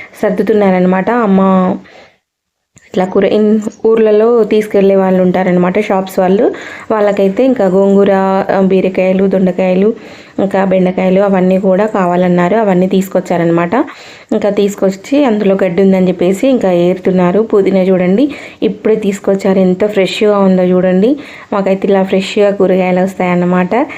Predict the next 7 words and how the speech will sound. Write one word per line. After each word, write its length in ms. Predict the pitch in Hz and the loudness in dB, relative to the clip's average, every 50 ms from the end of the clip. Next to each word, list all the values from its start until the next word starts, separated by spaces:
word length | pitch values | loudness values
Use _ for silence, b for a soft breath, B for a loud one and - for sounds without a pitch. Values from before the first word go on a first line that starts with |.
| B B B B - - | B B B B -4 -2
ఇంకా 120 | 196 196 196 196 | -2 -2 -2 0
పుదీనా 340 | 208 214 196 202 196 196 190 185 185 | 0 0 2 2 2 2 2 2 2
కూడా 120 | 190 220 220 | 2 0 -2
ఇప్పుడే 200 | 214 - 220 220 220 220 | -2 -2 -2 0 0 0
తీసుకొచ్చారనమాట, 760 | 196 196 - 190 185 190 208 190 180 175 175 175 180 175 180 202 202 196 180 | -2 -2 -2 -4 -2 -2 0 0 0 0 0 0 0 -2 -2 -2 -2 0 0
నైట్ 260 | 175 185 185 185 220 208 202 | 0 -2 0 0 0 0 0
తీసుకొచ్చారు, 520 | 202 196 - 202 196 196 196 185 190 226 | -2 -2 -2 -4 -2 -2 -2 0 0 0